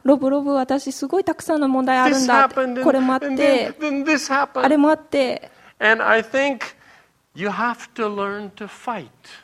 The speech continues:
Speaker 1: もうその時に皆さんは戦うことを学ばないといけないと思います。
Speaker 2: No one will do it for you.
Speaker 1: 誰も皆さんのために戦ってくれません。
Speaker 2: You will either be defeated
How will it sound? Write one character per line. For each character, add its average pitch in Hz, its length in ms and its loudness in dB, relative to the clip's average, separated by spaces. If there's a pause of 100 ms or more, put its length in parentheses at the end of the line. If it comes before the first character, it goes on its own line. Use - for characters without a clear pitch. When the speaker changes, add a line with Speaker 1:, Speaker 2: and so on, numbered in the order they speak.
(300)
Speaker 1:
も 262 80 -2
う - 20 -2
そ 277 120 2
の 277 100 2
時 285 280 -2
に 277 320 0
皆 240 320 -2
さ 220 140 -4
ん 226 140 -4
は 262 240 -4 (280)
戦 320 340 2
う 330 60 2
こ 330 140 -2
と 233 300 0
を 220 40 0
学 226 240 2
ば 247 120 2
な 254 100 2
い 220 60 -2
と 202 60 -4
い 202 40 -8
け 220 80 -2
な 214 100 -2
い 190 60 -2
と 190 80 -6
思 180 120 -8
い 185 60 -8
ま 180 140 -10
す。 139 100 -8
Speaker 2:
No 220 220 6
one 254 140 6
will 240 160 0
do 247 180 -2
it - 80 -6
for 247 260 -2
you. 185 200 -4 (280)
Speaker 1:
誰 311 260 4
も 330 160 6
皆 262 200 4
さ 269 120 0
ん 226 40 2
の 220 60 -2
た 226 80 -4
め 202 120 -2
に 190 60 -6
戦 214 280 -2
っ 214 40 0
て 220 120 -4
く 233 100 -2
れ 226 80 2
ま 220 100 -2
せ 220 140 -4
ん。 - 20 -2
Speaker 2:
You 233 180 2
will 226 360 4
either 226 460 2
be 185 480 -8 (120)
defeated 165 760 -4